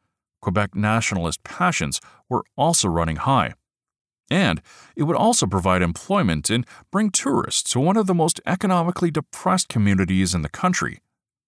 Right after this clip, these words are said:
Cape Breton is coal country.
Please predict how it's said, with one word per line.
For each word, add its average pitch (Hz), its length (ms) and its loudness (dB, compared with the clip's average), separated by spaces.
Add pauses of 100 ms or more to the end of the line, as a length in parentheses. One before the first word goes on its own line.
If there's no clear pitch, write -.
(460)
Cape 95 220 0
Breton 92 540 0 (260)
is 160 280 2 (120)
coal 180 320 0
country. - 480 -4